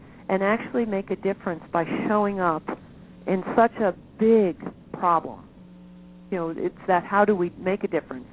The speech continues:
something that big? And this gives everyone the opportunity. Second, it's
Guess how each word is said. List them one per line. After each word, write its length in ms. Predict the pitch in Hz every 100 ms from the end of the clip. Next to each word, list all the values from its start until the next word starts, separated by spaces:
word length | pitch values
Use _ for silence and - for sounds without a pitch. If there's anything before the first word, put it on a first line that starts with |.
| -
something 400 | 165 - 160 -
that 260 | 165 175 -
big? 420 | 185 165 151 - - - - - - - - - - - -
And 160 | 185 196
this 100 | 190
gives 160 | 202 180 190
everyone 420 | 175 196 190 185
the 120 | 175
opportunity. 800 | 156 156 170 269 277 233 160 151 - - - - -
Second, 300 | 339 349 240
it's 120 | 190